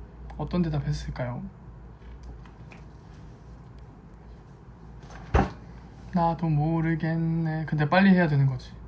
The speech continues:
빨리 해야 뭐든 될 수 있으니까.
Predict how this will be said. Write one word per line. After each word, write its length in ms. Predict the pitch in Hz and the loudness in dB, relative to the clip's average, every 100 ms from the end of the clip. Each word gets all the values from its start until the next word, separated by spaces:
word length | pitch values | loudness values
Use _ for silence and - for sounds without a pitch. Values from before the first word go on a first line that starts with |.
| - - - - - - - | -18 -20 -20 -20 -18 -14 -8
빨리 240 | 165 160 | -4 0
해야 420 | 156 151 139 131 135 - - - - - - - - - - - - - - | 0 0 -2 -4 -8 -16 -20 -20 -20 -18 -18 -18 -18 -18 -16 -18 -18 -14 -4
뭐든 420 | 143 139 135 131 - - - - - - - - - 214 - | 0 0 0 -6 -10 -14 -14 -14 -14 -12 -14 -14 -14 -14 -4
될 160 | 147 | -2
수 140 | 135 127 | -2 -4
있으니까. 360 | - 123 - | -6 -8 -10